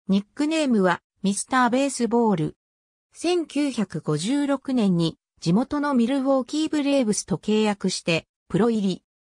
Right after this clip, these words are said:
現役時代は控え捕手で、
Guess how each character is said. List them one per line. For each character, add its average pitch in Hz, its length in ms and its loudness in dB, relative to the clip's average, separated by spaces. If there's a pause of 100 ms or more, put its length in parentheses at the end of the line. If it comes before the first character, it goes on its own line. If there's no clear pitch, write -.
(420)
現 254 320 0
役 294 220 -4
時 277 140 -6
代 247 200 0
は 185 120 2
控 233 360 -4
え 254 60 0
捕 233 140 -4
手 190 180 -2
で、 160 220 -2